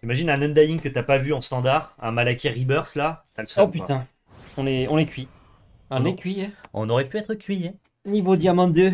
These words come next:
Speaker 1: Eh
Speaker 2: c'est
Speaker 1: ben,
Speaker 2: bien.
Speaker 1: bien joué, excellent. Ben, franchement, plutôt bien, j'ai trouvé
Speaker 2: Mm.
Speaker 1: assez fort, moi, ce mono blanc, capable de s'adapter un petit peu à la midrangité du format. Après, lui, il nous a aidé, il jouait des drop un, euh, assez médiocres, pour le coup.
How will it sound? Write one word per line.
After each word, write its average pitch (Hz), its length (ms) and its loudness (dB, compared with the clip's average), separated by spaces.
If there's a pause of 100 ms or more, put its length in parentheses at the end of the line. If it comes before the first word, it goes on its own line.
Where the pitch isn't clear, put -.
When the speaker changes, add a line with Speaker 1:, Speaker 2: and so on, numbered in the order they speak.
(140)
Speaker 1:
Eh 143 60 -2
Speaker 2:
c'est 156 60 4
Speaker 1:
ben, 196 100 4
Speaker 2:
bien. 185 140 6
Speaker 1:
bien 269 80 4
joué, 175 340 0
excellent. 147 440 -2
Ben, 135 200 2
franchement, 262 380 -6
plutôt 262 260 -4
bien, 180 180 -4
j'ai 160 140 -4
trouvé 127 180 0
Speaker 2:
Mm. 135 40 4
Speaker 1:
assez 120 180 -2
fort, 165 240 0
moi, 135 100 -2
ce 131 140 -6
mono 123 200 0
blanc, 156 200 -2
capable 180 560 -2
de 127 80 -6
s'adapter 143 420 -4
un 156 80 -2
petit 139 140 -10
peu 156 120 -2
à 156 60 0
la 135 80 -2
midrangité 123 460 -4
du 123 100 -10
format. 139 320 -2
Après, 123 320 -2
lui, 160 120 -4
il 156 60 -2
nous 127 140 -4
a 123 80 2
aidé, 135 200 -2
il 139 40 -2
jouait 113 140 -8
des 104 80 -6
drop 104 220 -6
un, 120 240 -6
euh, 92 480 -10
assez 98 200 -8
médiocres, 110 440 -6
pour 104 100 -10
le 101 80 -8
coup. 131 200 -12